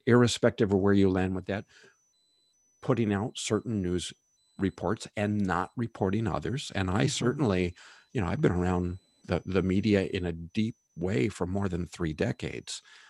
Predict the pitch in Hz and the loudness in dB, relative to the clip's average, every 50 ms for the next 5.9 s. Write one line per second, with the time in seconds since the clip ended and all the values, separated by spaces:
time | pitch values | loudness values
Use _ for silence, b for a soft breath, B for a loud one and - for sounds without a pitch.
0 | b b _ - 156 180 233 262 233 165 139 113 101 101 135 143 101 87 85 85 | b b _ -4 0 2 2 4 4 6 6 6 4 4 2 0 0 0 2 2
1 | 90 92 90 85 90 92 90 92 90 95 87 - - 98 87 87 87 90 85 87 | 2 2 2 4 4 4 4 6 6 4 4 4 4 2 4 4 4 4 4 4
2 | 85 82 - - 101 90 82 85 82 80 - - - 87 82 - - - 76 71 | 4 2 2 0 0 2 2 2 0 -2 -4 -6 -8 -8 -8 -10 -10 -6 -6 -4
3 | 80 113 156 190 - _ - - 135 139 127 123 131 139 - 104 104 104 101 107 | -4 -4 -4 -6 -8 _ -18 -12 -10 -8 -8 -8 -10 -10 -8 -6 -4 -2 -2 -2
4 | 120 117 107 104 - 101 117 117 101 - 113 101 107 110 110 110 107 101 101 - | -2 -4 -4 -2 0 0 0 -2 0 0 0 2 2 0 -2 -2 -2 -4 -4 -4
5 | - - 120 120 120 135 127 120 120 120 127 127 127 131 117 113 113 | -4 -2 -2 0 2 2 2 2 0 0 0 0 0 -2 -4 -6 -12